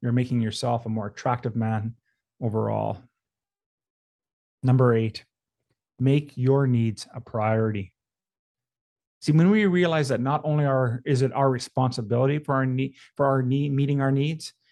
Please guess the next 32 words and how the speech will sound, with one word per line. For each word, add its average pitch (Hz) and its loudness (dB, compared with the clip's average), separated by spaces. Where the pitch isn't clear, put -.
we 151 2
need 165 0
to 147 -16
stop 147 -4
blaming 135 4
others 139 0
and 123 -8
start 123 -4
acting. 120 -6
So 151 -4
be 147 -2
assertive 151 2
about 113 0
your 113 0
needs 107 -4
and 117 -2
get 139 0
rid 139 4
of 127 2
any 127 0
hidden 131 -2
agendas. 113 -4
Never 151 4
be 151 4
a 143 4
wimp 139 2
and 120 0
never 127 0
act 123 -2
like 117 -2
a 113 -2
victim. 107 -6